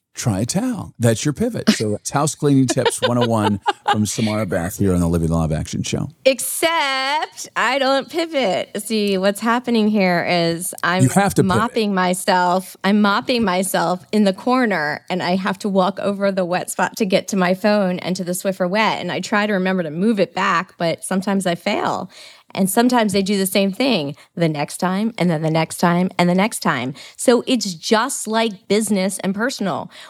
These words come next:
Speaker 2: We make a mistake or we have the wrong relationship with someone, and we do it once, and we're like, "Okay, we learned from it. That's good, that's good." You do it twice,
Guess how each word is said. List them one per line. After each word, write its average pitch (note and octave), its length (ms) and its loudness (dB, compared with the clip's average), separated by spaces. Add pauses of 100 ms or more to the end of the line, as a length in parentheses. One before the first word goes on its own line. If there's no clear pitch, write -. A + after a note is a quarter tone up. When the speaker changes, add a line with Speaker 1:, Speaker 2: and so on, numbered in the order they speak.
(100)
Speaker 2:
We A3 520 2 (220)
make G3 240 4
a C4+ 60 4
mistake A3+ 680 -2 (360)
or F3+ 200 4
we E3+ 540 -2
have F3+ 440 0
the E3 80 -2
wrong E3+ 320 0
relationship E3+ 720 -4
with F3+ 100 -4
someone, F#3 500 0 (380)
and F#3+ 580 2 (160)
we G3 120 0
do A#3 120 6
it B3+ 80 4
once, B3+ 380 0
and G#3+ 60 -4
we're G#3 80 2
like, G3+ 160 2
"Okay, A#3+ 380 0
we B3 100 -4
learned G#3 260 -2
from G3 220 -4
it. G3+ 160 -8
That's F#3 180 -8
good, F#3 160 -6
that's F#3+ 140 -8
good." F3+ 180 -4 (400)
You G#3+ 120 4
do A3+ 120 6
it - 140 0
twice, A#3+ 680 0